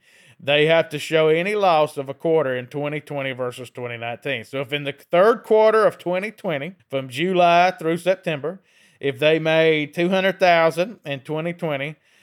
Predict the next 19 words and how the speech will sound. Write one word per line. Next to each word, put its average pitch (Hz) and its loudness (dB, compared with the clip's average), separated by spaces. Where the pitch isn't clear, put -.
and 147 -2
in 143 -4
twenty 180 0
nineteen 175 0
they 170 0
made 160 0
four 247 4
hundred 175 2
thousand, 147 2
well, 156 -2
that's 175 0
a 175 -8
fifty 220 -4
percent 143 -8
loss, 117 -4
so 147 -6
they 139 0
would 139 -6
qualify. 135 -4